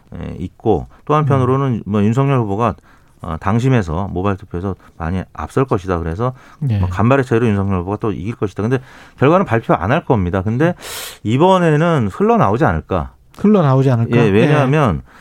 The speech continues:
Speaker 2: 예.
Speaker 1: 이제는
Speaker 2: 지난번에도
Speaker 1: 일 등
Speaker 2: 좀
Speaker 1: 싸움 해야 되니까.
Speaker 2: 예.
Speaker 1: 지난번에는 안 나왔거든요.
Speaker 2: 예.
Speaker 1: 근데 뭐 돌아다니긴 했어요,
Speaker 2: 음.
Speaker 1: 에스엔에스로. 근데 뭐 그럴듯한 결과들이 좀 돌아다녔는데
Speaker 2: 음.
Speaker 1: 이번에도 분명히 이제 그런 에스엔에스를 통해서 비공식 자료가 나올 텐데
Speaker 2: <laughs> 음.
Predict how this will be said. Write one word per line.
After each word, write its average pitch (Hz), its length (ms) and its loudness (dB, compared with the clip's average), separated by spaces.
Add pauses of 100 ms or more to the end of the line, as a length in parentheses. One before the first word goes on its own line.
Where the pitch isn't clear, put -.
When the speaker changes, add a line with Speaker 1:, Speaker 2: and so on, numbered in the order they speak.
(180)
Speaker 2:
예. 117 40 2
Speaker 1:
이제는 190 300 4
Speaker 2:
지난번에도 269 160 4
Speaker 1:
일 247 40 0
등 233 120 4
Speaker 2:
좀 202 80 4
Speaker 1:
싸움 175 200 4
해야 226 160 4
되니까. 165 380 0
Speaker 2:
예. 127 640 4
Speaker 1:
지난번에는 156 360 0
안 90 100 0
나왔거든요. 95 540 -2
Speaker 2:
예. 139 140 6
Speaker 1:
근데 131 140 4
뭐 123 200 -2 (300)
돌아다니긴 160 520 2
했어요, 180 300 0
Speaker 2:
음. 190 40 4
Speaker 1:
에스엔에스로. 123 480 2
근데 123 240 -4 (420)
뭐 117 140 -8
그럴듯한 170 480 0
결과들이 123 540 0
좀 120 160 -6
돌아다녔는데 104 880 -2
Speaker 2:
음. 127 240 2 (680)
Speaker 1:
이번에도 156 480 2
분명히 139 400 2
이제 117 120 2
그런 107 460 0
에스엔에스를 98 480 -6
통해서 95 600 -2
비공식 117 360 0
자료가 110 220 2
나올 87 200 0
텐데 95 520 -2
Speaker 2:
<laughs> - 40 -2
음. 123 180 2